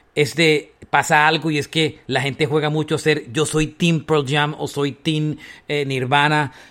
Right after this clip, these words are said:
eh, o yo soy Team Alice in Chains y, y eso es una bobada, porque lo queramos o no, Vedder es una de esas pocas voces del, del, del grunge que sobrevive, por no decir que la única, porque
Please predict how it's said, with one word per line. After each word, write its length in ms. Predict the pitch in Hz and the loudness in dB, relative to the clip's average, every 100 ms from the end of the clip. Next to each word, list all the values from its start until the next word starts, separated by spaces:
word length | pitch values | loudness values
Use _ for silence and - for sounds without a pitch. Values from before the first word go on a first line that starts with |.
| _ | _
eh, 220 | 120 123 | -16 -12
o 240 | - 131 123 | -4 -2 -2
yo 160 | 143 143 | -2 0
soy 160 | 156 | -2
Team 260 | 147 160 156 | -2 -2 0
Alice 260 | 147 156 135 | 0 0 -4
in 120 | 123 | -4
Chains 400 | 147 143 156 - - | -2 0 -2 -8 -10
y, 180 | 127 - | -10 -8
y 160 | 127 | -6
eso 200 | 131 - | -6 -4
es 20 | |
una 140 | 147 147 | -2 0
bobada, 480 | 131 117 117 147 - - _ | 0 0 0 0 -4 -20 _
porque 220 | - 120 | -12 -6
lo 100 | 139 | -6
queramos 380 | 131 131 123 131 | -4 -4 -4 -4
o 80 | 151 | -2
no, 260 | 143 143 131 - | -2 -2 -6 -14
Vedder 540 | 113 165 160 160 165 _ - | 0 2 4 2 -2 _ -4
es 340 | 151 139 - _ _ _ _ _ | -4 -4 -10 _ _ _ _ _
una 180 | 151 170 | -2 2
de 60 | 165 | 2
esas 180 | 165 | 0
pocas 580 | - _ 208 196 175 127 | -6 _ 2 2 0 -2
voces 480 | 135 175 - 156 - _ | 2 2 0 -6 -8 _
del, 400 | 113 120 131 101 117 | -6 -2 -2 -4 -8
del, 340 | 117 127 104 98 117 | -6 -4 -6 -14 -4
del 160 | 143 | -2
grunge 320 | 131 156 165 - | 0 -2 -2 -4
que 120 | 151 | -6
sobrevive, 680 | 147 135 117 147 185 156 - _ - | -2 -2 -2 2 2 2 -2 _ -8
por 140 | 139 | -6
no 120 | 135 | -2
decir 200 | 143 165 | -4 -2
que 120 | 156 147 | 0 2
la 120 | 127 | 4
única, 400 | 202 185 - 98 - - _ | 4 4 0 -10 -14 -20 _
porque 320 | 120 - 127 | -12 -6 -8